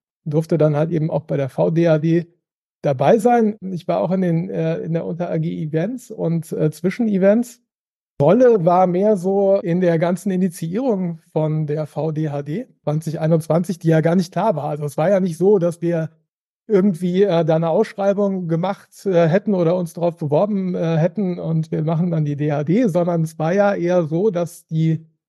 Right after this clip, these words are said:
dass dann im Laufe des Jahres zweitausendzwanzig klar wurde, dass die D H D in Potsdam verschoben wird, aus gutem Grund, weil es, äh, sollte halt eine Vor-Ort-Veranstaltung werden, wurde es dann nachher doch nicht, aber das ist eine andere Geschichte.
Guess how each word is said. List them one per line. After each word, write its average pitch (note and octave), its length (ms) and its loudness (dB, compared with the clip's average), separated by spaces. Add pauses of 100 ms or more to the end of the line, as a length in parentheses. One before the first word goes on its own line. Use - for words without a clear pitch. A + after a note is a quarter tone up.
(140)
dass D3+ 140 -4
dann E3 220 2
im D#3 120 -2
Laufe D#3+ 300 -2
des E3 160 -2
Jahres D#3+ 320 -2
zweitausendzwanzig D#3 960 -2
klar D#3+ 320 -4
wurde, G3+ 400 0 (100)
dass D#3+ 260 0
die E3 220 2
D D#3+ 180 4
H D#3+ 100 4
D D#3+ 120 0
in E3+ 140 0
Potsdam E3+ 400 -2
verschoben D#3 440 -2
wird, - 400 -12
aus - 160 -16
gutem D3+ 280 -6
Grund, D3 480 -2
weil C#3+ 180 -8
es, - 300 -12
äh, D3+ 260 -4 (140)
sollte D#3 300 2
halt D#3 100 2
eine D#3+ 100 6
Vor-Ort-Veranstaltung E3+ 920 0
werden, D#3+ 320 0
wurde C#3+ 140 -10
es - 40 -20
dann C#3+ 140 -4
nachher D3+ 260 -2
doch D#3+ 200 0
nicht, G3 200 -2
aber C#3+ 160 -6
das C#3+ 300 -6 (400)
ist D#3+ 200 2
eine E3+ 100 4
andere G3 440 4
Geschichte. E3 680 0